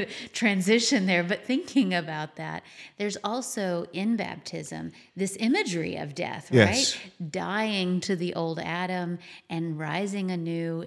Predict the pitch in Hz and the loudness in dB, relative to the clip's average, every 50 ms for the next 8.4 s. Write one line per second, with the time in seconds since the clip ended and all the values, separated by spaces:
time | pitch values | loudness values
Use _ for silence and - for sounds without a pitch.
0 | - - 170 160 160 151 - - 160 156 - - 175 160 160 160 160 - - 156 | -8 -8 -6 -6 -6 -6 -6 -8 -8 -6 -6 -6 -4 -2 -2 -4 -4 -6 -8 -10
1 | 156 143 - 175 160 156 151 147 139 - - 156 151 147 147 151 147 - - - | -8 -6 -6 -4 -4 -4 -4 -4 -6 -6 -6 -6 -6 -6 -6 -8 -10 -12 -14 -18
2 | - _ _ - _ _ _ _ _ _ _ _ _ _ _ - - - - - | -20 _ _ -20 _ _ _ _ _ _ _ _ _ _ _ -20 -18 -16 -16 -14
3 | - - - _ _ _ _ _ _ _ _ _ _ _ _ _ _ _ - 160 | -16 -16 -18 _ _ _ _ _ _ _ _ _ _ _ _ _ _ _ 8 10
4 | 151 131 92 - - - - - - - - 110 - _ - 127 110 107 104 101 | 10 10 8 6 2 2 2 2 0 -2 -6 -12 -6 _ 2 4 4 6 6 4
5 | 104 104 101 - 90 - - 120 107 95 87 107 104 95 110 117 120 113 113 110 | 4 2 0 -2 -6 -4 -2 -2 0 0 0 0 0 2 4 4 6 6 6 4
6 | 107 107 110 104 104 113 120 117 110 110 110 110 110 117 131 - - - - - | 4 2 2 2 2 4 6 6 6 6 6 6 6 6 6 4 2 0 0 0
7 | - - - - 117 101 101 101 98 196 - 127 120 110 - - - 110 107 - | 0 -2 -4 -2 2 4 6 6 6 4 0 -4 -8 -8 -6 -2 0 0 2 2
8 | - 107 98 98 - 107 101 92 | 0 -2 -2 -2 -2 -2 -2 -2